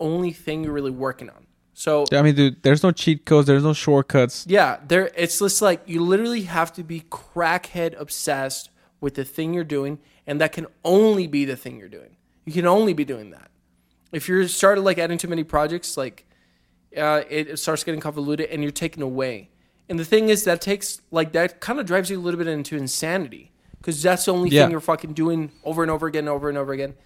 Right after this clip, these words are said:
Speaker 1: So it's like, okay, I'm not there yet, but I need to mentally build, like, this, this fucking mental, um, what's it called, stamina to do shit I fucking hate and just do it for a long time.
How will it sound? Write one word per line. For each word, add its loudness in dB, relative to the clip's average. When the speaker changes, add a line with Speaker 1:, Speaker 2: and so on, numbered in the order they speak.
Speaker 1:
So -6
it's -6
like, -4
okay, 0
I'm 0
not 2
there -2
yet, -12
but -2
I 2
need -2
to -4
mentally -2
build, -2
like, -2
this, -6
this -8
fucking -6
mental, -2
um, -8
what's -14
it -12
called, -8
stamina -2
to -4
do -2
shit 0
I 0
fucking -4
hate -6
and -4
just -8
do 0
it -2
for -4
a 2
long -2
time. -4